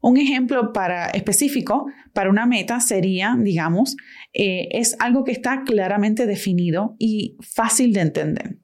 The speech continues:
Esto responde a las preguntas de qué, por qué y cómo. Por ejemplo, si deseas aumentar tus ventas en un trimestre, eso no es necesariamente tan específico, pero si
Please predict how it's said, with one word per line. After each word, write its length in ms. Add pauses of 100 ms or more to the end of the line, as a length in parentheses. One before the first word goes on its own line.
Esto 280
responde 480
a 60
las 140
preguntas 640
de 180
qué, 480
por 240
qué 280 (680)
y 320
cómo. 520 (960)
Por 140
ejemplo, 400
si 140
deseas 340
aumentar 460
tus 180
ventas 600 (560)
en 160
un 160
trimestre, 800 (160)
eso 420
no 280
es 60
necesariamente 600
tan 160
específico, 800 (560)
pero 240
si 440